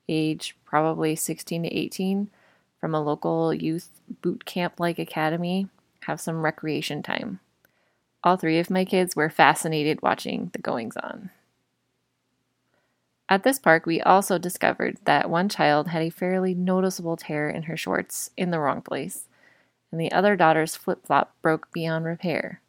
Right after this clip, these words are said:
but no tears were shed and life continued. All three of my kids did well overall. That does not mean there were no tears or struggles.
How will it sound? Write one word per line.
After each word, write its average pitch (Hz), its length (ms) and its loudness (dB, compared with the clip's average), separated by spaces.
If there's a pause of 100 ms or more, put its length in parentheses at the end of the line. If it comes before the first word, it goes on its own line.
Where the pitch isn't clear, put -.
(140)
but - 240 2
no 175 160 0
tears 175 360 -2
were 175 100 -2
shed 143 360 2
and 190 240 -2
life 165 220 -2
continued. - 520 -10 (2250)
All 190 140 8
three 214 200 4
of 190 100 4
my 175 160 2
kids 170 280 -2
did - 180 -4
well 156 280 2
overall. - 580 -2 (760)
That - 160 -2
does 165 180 -4
not 170 240 6
mean 196 260 2
there 170 160 2
were 160 100 0
no 160 200 0
tears 160 400 0
or 151 160 -2
struggles. - 680 -8